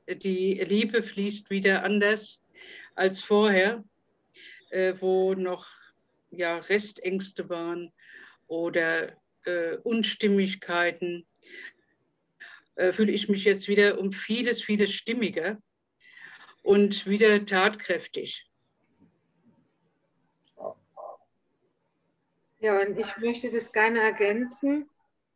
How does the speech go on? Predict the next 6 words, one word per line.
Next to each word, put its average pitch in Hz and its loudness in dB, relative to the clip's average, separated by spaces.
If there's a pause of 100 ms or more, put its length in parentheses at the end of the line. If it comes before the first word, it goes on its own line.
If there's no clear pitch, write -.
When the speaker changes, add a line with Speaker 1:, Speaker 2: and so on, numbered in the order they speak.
(960)
Speaker 2:
Das 160 -12
allererste, 202 0
was 202 -4
ich 185 -14
wahrgenommen 196 -2
habe 190 -6